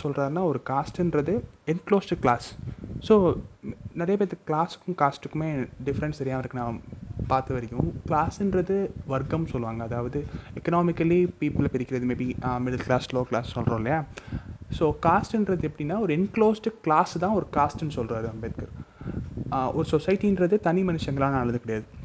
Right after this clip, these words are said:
நிறையா கிளாஸ் பீப்புளால சேர்ந்தது தான் ஒரு சொசைட்டி. அந்த கிளாஸை வந்து இப்ப நான் சொன்ன மாதிரி எக்கனாமிக்கலாவும் பிரிக்கலாம், இன்டெலெக்சுவலாவும் பிரிக்கலாம், அப்படி பிரிஞ்சது தான் கிளாஸ். So, ஒரு என்க்ளோஸ்டு கிளாஸ் தான் ஒரு காஸ்ட்.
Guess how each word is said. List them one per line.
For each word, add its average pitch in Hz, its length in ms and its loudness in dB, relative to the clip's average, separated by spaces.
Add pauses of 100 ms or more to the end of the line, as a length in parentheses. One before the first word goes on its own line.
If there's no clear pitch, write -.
(600)
நிறையா 147 460 2 (100)
கிளாஸ் 165 340 2 (300)
பீப்புளால 147 460 0
சேர்ந்தது 131 400 0
தான் 156 220 4
ஒரு 131 60 2
சொசைட்டி. 123 480 -6 (360)
அந்த 160 180 0
கிளாஸை 165 360 4
வந்து 180 140 4
இப்ப 175 100 4
நான் 151 120 0
சொன்ன 147 120 2
மாதிரி 151 220 4
எக்கனாமிக்கலாவும் 147 580 0
பிரிக்கலாம், 139 400 -2 (420)
இன்டெலெக்சுவலாவும் 151 720 2
பிரிக்கலாம், 131 360 -4 (280)
அப்படி 147 240 -2
பிரிஞ்சது 139 400 -2
தான் - 80 -2
கிளாஸ். 120 280 -6 (480)
So, - 140 -2
ஒரு 175 140 4
என்க்ளோஸ்டு 214 560 -2
கிளாஸ் 175 340 2
தான் 233 200 0
ஒரு 131 180 -6
காஸ்ட். - 360 -4